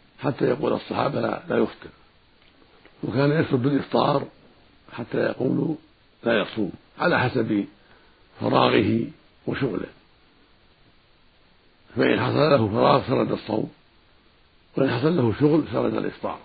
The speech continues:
عليه الصلاة والسلام. وكان يصوم الاثنين والخميس، فإذا شغل عنهما صام، صام بعد ذلك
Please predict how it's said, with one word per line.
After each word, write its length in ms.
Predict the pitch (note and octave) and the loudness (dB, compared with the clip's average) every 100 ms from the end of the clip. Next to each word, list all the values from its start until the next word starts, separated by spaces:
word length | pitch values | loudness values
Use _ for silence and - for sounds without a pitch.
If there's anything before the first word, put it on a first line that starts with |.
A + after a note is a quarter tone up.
| - | -10
عليه 120 | A2 G2 | -6 -6
الصلاة 300 | F2 F#2+ F#2+ | -6 -8 -6
والسلام. 460 | F2 - F2+ - _ _ _ _ _ _ _ _ _ _ _ _ - | -8 -10 -14 -14 _ _ _ _ _ _ _ _ _ _ _ _ -8
وكان 260 | A#2 D#3+ | 0 2
يصوم 300 | D3 C3 C3+ | 2 2 2
الاثنين 300 | C3 A#2 C#3+ | 2 2 2
والخميس، 520 | A#2+ G#2+ A2+ A2+ G#2 - - _ _ _ _ _ _ _ _ _ _ _ _ _ _ _ _ _ _ _ _ _ _ _ _ _ _ _ _ _ _ _ _ _ _ _ _ _ _ _ - - | 2 0 0 0 0 -2 -16 _ _ _ _ _ _ _ _ _ _ _ _ _ _ _ _ _ _ _ _ _ _ _ _ _ _ _ _ _ _ _ _ _ _ _ _ _ _ _ -12 -2
فإذا 520 | D#3+ C3 B2 G#2+ - - - - | 2 2 2 0 -4 -18 -20 -4
شغل 260 | D3+ D#3+ C3 | 0 2 2
عنهما 520 | A#2+ C3+ A2+ E3 E3 - _ _ - _ - - | 2 2 0 -2 -4 -8 _ _ -20 _ -20 -6
صام، 260 | E3 A#2 - - | -2 -2 -4 -4
صام 280 | C3 B2 A#2 | -2 -2 0
بعد 140 | A2 | 0
ذلك 400 | G#2+ G#2+ A2 G#2+ | 0 0 0 -2